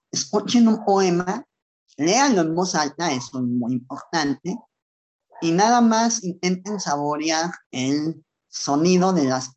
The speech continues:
palabras. Obviamente hay algo que va a ser el mensaje, pero eso no se preocupen. Eso tal vez les caerá el veinte después. Simplemente lean, disfruten esa lectura,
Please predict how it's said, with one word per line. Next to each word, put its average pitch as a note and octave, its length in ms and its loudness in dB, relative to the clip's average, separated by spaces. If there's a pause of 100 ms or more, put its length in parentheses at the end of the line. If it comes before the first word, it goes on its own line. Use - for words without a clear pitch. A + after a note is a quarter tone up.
palabras. D#3+ 640 -2 (220)
Obviamente A#3 800 2 (140)
hay G3 380 2
algo G3 540 -2
que B2+ 380 -8
va C#3+ 100 0
a C#3 40 -6
ser E3 200 -4
el D3 120 -4
mensaje, C#3 580 -6 (120)
pero B2 400 -4
eso F3 320 -2
no F#3+ 160 0
se F#3 140 -6
preocupen. C3 720 -10 (400)
Eso D#3+ 640 -2
tal E3+ 180 2
vez F3 180 2
les D#3+ 260 -2
caerá C3+ 340 -2
el D3 80 -8
veinte C#3 400 -2
después. - 400 -12 (520)
Simplemente E3+ 720 0
lean, E3+ 500 0
disfruten D#3+ 720 -4
esa D3 260 -8
lectura, E3 580 -4